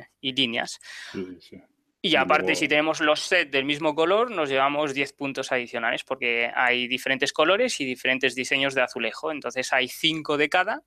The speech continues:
Speaker 1: Si conseguimos tener los cinco del mismo color, pues nos llevamos diez puntos adicionales. El que más puntos de victoria hace, pues es el que ha construido el, el muro más bonito de, del Palacio de Évora.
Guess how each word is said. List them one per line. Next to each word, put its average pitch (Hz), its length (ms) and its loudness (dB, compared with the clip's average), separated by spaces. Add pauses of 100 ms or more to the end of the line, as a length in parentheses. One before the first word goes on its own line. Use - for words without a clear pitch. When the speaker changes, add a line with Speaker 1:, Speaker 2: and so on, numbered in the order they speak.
Speaker 1:
Si - 200 -4
conseguimos 139 400 -2
tener 151 200 2
los 131 160 0
cinco 151 220 -2
del 151 160 0
mismo 156 280 -2
color, 190 260 2
pues 147 160 -2
nos 131 140 0
llevamos 139 260 2
diez 123 160 -6
puntos 123 300 -8
adicionales. 120 560 -2 (560)
El 151 180 2
que 151 80 4
más 151 180 2
puntos 175 300 2
de 175 80 4
victoria 170 380 4
hace, 262 180 -2
pues 156 220 -4
es 151 160 0
el 139 100 -2
que 143 100 2
ha 143 80 4
construido 151 540 2
el, 131 480 0 (220)
el 131 180 -8
muro 143 260 -2
más 143 200 2
bonito 143 360 4
de, 131 340 6
del 120 180 -2
Palacio 127 340 2
de 113 80 2
Évora. 110 320 -6